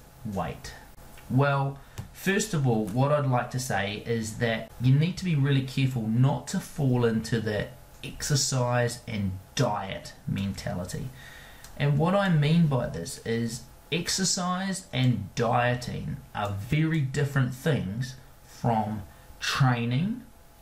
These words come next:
and fueling your body. Now, a lot of people come from an exercise and dieting background into endurance sport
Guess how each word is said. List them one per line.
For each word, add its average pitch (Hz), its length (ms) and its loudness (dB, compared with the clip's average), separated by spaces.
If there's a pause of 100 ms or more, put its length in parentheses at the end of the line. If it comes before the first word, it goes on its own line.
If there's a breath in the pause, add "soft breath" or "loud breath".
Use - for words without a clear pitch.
(120)
and 113 300 0
fueling 117 1120 0 (260)
your 110 100 -6
body. - 380 -6 (600 loud breath)
Now, 127 220 2
a - 20 0
lot 156 220 2
of 208 80 -4
people 170 580 -2
come 147 460 2
from 123 400 2
an 110 200 -2
exercise 113 840 0
and 110 300 -2
dieting 107 640 0
background 123 760 -4 (380 loud breath)
into 151 400 4
endurance 113 540 2
sport 110 400 -6